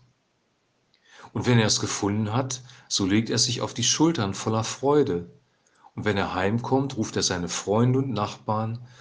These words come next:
und spricht zu ihnen: ‚Freut euch mit mir, denn ich habe mein Schaf gefunden, das verloren war.‘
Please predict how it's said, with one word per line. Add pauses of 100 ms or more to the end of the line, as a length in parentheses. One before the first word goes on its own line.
(220)
und
spricht
zu
ihnen:
‚Freut
euch
mit
mir, (640)
denn
ich
habe
mein
Schaf
gefunden, (300)
das
verloren
war.‘